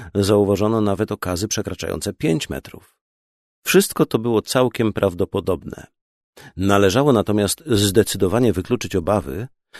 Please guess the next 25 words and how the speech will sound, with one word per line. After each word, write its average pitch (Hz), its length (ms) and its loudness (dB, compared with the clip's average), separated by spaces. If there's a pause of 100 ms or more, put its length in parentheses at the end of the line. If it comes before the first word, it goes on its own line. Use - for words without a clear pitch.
(140)
jakoby 113 440 4
ryby 120 300 4
te 113 160 0
były 107 240 0
mięsożerne 117 1000 2
czy - 140 -4
atakowały 117 560 -2
kąpiących 92 680 -4
się 104 140 -4
ludzi. 104 420 -2 (1500)
Rozpowszechniane 151 760 2
szeroko 135 400 2
podejrzenia 113 600 2
dotyczące 98 600 -2
sumów 117 560 2
zdawały 104 400 0
się 113 120 -4
również 117 340 0
dotyczyć 101 540 -4 (140)
tych, 113 380 0
którzy 113 300 -4
zajmują 104 460 2
się 104 140 -6
ich 104 140 -8
połowem. 123 640 0